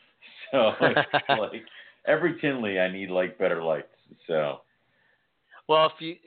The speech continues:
Speaker 2: luckily, uh, I, um, I,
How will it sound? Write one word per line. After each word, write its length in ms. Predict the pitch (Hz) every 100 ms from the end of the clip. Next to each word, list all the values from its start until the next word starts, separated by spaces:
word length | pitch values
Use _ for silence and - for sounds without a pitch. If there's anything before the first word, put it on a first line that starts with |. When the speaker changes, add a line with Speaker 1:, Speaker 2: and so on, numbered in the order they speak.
| 143 156 190
Speaker 2:
luckily, 720 | 160 185 185 170 156 147 143
uh, 60 | 135
I, 760 | 131 127 127 123 123 127 135
um, 440 | 131 123 120 117 113 _ _ _ _ _ _ _ _ _ _ _ _ _ _ _ - _ -
I, 280 | 127 127